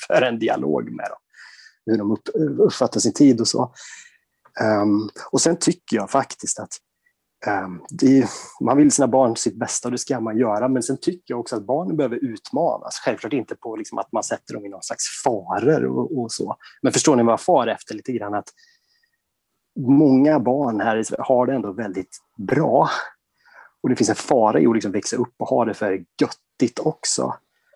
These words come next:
Och nu ska jag vara väldigt, försöka vara tydlig. Förstår ni vad jag menar? Inte, liksom, att man ska vara grym på barn eller utsätta dem för risker. Men jag menar, till syvende och sist så är ändå livet en kamp. Liksom, man behöver, liksom, tuffa till sig. Det kommer finnas en konkurrens.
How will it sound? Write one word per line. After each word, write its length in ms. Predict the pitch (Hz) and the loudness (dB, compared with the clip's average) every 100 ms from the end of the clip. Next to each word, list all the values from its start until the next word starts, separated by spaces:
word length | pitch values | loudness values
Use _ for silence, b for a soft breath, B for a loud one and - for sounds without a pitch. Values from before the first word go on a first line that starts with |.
| _ | _
Och 60 | 120 | 2
nu 80 | 127 | 4
ska 140 | 139 | 4
jag 40 | |
vara 80 | 127 | 4
väldigt, 240 | 127 107 - | 4 2 -4
försöka 200 | - 151 | -2 -2
vara 120 | 110 | -2
tydlig. 440 | - 110 113 135 | -4 -4 -2 -4
Förstår 180 | - 147 | -2 0
ni 60 | 127 | 2
vad 60 | |
jag 60 | 127 | 2
menar? 160 | 143 | 0
Inte, 320 | 147 147 - 143 | 0 -2 -4 -8
liksom, 280 | 113 - | -8 -14
att 120 | 107 123 | -20 -18
man 80 | |
ska 120 | - 107 110 101 | -16 -16 -16 -12
vara 140 | 104 - 107 | -6 -4 0
grym 320 | 117 143 143 | 4 6 6
på 120 | 123 | 4
barn 180 | 120 110 | 2 0
eller 120 | 117 | -2
utsätta 340 | 127 - 113 120 | -6 -6 -8 -8
dem 80 | 104 | -8
för 80 | 110 | -6
risker. 600 | - - - - 151 107 - b b b b 123 | -4 -2 -4 0 -2 -2 -8 b b b b 2
Men 80 | |
jag 80 | 131 | 6
menar, 240 | 139 123 120 - _ _ _ | 6 4 -2 -8 _ _ _
till 100 | - | -6
syvende 420 | - 147 120 110 143 | 2 4 6 4 2
och 80 | |
sist 280 | - 143 - | 2 0 0
så 80 | 120 | -2
är 220 | 117 151 | 0 0
ändå 200 | 139 113 | 0 -2
livet 480 | 110 117 147 143 135 | -4 -2 -2 -2 -4
en 120 | 120 | -6
kamp. 400 | - 143 151 156 - - _ _ _ - | -6 -6 -6 -8 -12 -20 _ _ _ -14
Liksom, 220 | 117 117 | -10 -6
man 180 | 117 110 | -4 -2
behöver, 420 | 120 143 170 123 | -2 -2 -2 -2
liksom, 180 | 113 104 | -6 -8
tuffa 320 | - 110 - | -8 -8 -8
till 260 | - 185 131 | -6 -4 -4
sig. 160 | - 107 | -6 -8
Det 80 | |
kommer 280 | - 143 143 | -4 -2 0
finnas 300 | 139 117 101 | 0 0 -2
en 60 | 104 | -6
konkurrens. 800 | - 104 - 113 131 147 - | -6 -6 -6 -4 -2 -2 -4